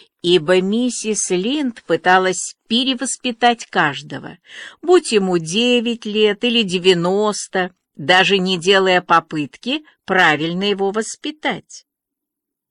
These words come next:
И как раз накануне она убедила Марилу не позволять Дэви ходить с детьми Тимоти Коттона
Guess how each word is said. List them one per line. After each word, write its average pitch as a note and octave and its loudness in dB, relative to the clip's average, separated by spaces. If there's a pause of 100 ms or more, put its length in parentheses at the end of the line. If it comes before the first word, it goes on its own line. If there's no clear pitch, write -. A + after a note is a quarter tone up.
(180)
И F#3 -6
как G#3 -10
раз D#4+ -4
накануне E3 -8 (480)
она G#3 0
убедила A#3+ -2
Марилу A3 -2 (380)
не G#3 2
позволять A#3 -2
Дэви F#3+ 2
ходить F3+ -2
с D3 -12
детьми F3 -6 (100)
Тимоти G3+ -4 (540)
Коттона B3 2